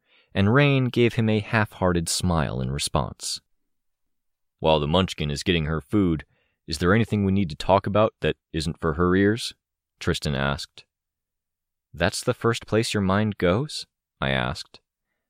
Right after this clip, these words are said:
"I thought I'd bring it up. Kenzie's away for a few minutes. Is there anything we need to work out?" "Chris is gone. She's bummed and not at her best, so we watch out for her and we watch her,"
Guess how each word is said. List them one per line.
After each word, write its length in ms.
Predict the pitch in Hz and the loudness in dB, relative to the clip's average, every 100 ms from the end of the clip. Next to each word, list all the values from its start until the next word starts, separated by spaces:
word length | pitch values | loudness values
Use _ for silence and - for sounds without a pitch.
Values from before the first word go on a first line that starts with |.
| _ _ _ _ - | _ _ _ _ -8
"I 100 | 69 | -4
thought 240 | 82 90 | 2 4
I'd 140 | 85 | 2
bring 160 | 85 82 | 2 0
it 100 | 76 | 2
up. 260 | 92 69 - _ _ _ _ _ _ - | 2 0 -6 _ _ _ _ _ _ -2
Kenzie's 380 | 92 110 127 110 | 0 2 2 2
away 240 | 95 110 | 4 2
for 180 | - 73 | 0 -4
a 60 | |
few 160 | - 80 | -4 -4
minutes. 460 | 69 58 - - - _ | -4 -8 -10 -12 -12 _
Is 140 | - - | -16 -4
there 160 | 76 | 0
anything 320 | 90 107 110 104 | 0 0 0 2
we 80 | |
need 160 | 98 98 | 2 0
to 60 | 95 | 2
work 220 | 101 - | 2 2
out?" 320 | 92 - - _ _ _ _ _ _ _ _ _ _ _ _ | 0 -2 -14 _ _ _ _ _ _ _ _ _ _ _ _
"Chris 260 | - 113 - | -2 0 2
is 140 | 107 | -2
gone. 420 | 85 85 87 101 - _ _ _ _ | 0 0 0 -2 -8 _ _ _ _
She's 240 | - 110 | -4 -4
bummed 420 | - 98 117 110 | 2 2 4 0
and 220 | 90 87 76 | -2 -4 -2
not 240 | 87 104 | 0 0
at 80 | 98 | 0
her 100 | 87 | -2
best, 480 | 71 110 98 - - | 0 0 0 -8 -14
so 240 | - 92 | -6 -2
we 160 | 87 92 | -2 0
watch 300 | 104 104 - | 0 0 2
out 160 | 120 - | 0 0
for 140 | 85 | -6
her 200 | 95 101 | -2 -2
and 140 | 95 | 0
we 100 | 95 | -2
watch 300 | 98 107 - | 0 0 0
her," 320 | - 139 73 | -2 -4 -4